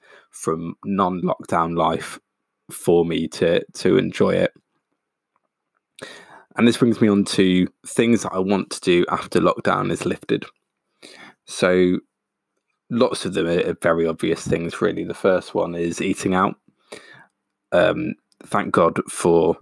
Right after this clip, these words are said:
fast food places still doing delivery. It's been really nice, uh, still being able to have a, a takeaway now and again. But there are certain fast foods you can't get in lockdown. My favourite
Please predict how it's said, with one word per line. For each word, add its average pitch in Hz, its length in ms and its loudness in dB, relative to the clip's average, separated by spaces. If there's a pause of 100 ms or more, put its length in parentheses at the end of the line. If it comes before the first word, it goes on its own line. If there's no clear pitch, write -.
(160)
fast - 300 -6
food 82 220 -2
places 85 420 -2
still 87 200 0
doing 87 200 -4
delivery. 87 560 -2
It's - 160 -6
been 85 460 2
really - 180 0
nice, 85 460 -2 (340)
uh, 120 80 0
still - 220 0
being 92 160 0
able 92 140 -2
to - 140 -4
have - 260 -2
a, 104 200 2
a 92 60 -8
takeaway 123 440 2
now 123 160 0
and 110 80 0
again. 110 300 2 (320)
But 87 100 4
there 95 200 4
are 90 120 4
certain 95 540 2
fast - 360 -6
foods 90 300 2
you 98 60 -4
can't 95 360 -2
get - 200 -2
in 90 80 -6
lockdown. 85 520 0 (600)
My 98 540 2
favourite 90 640 0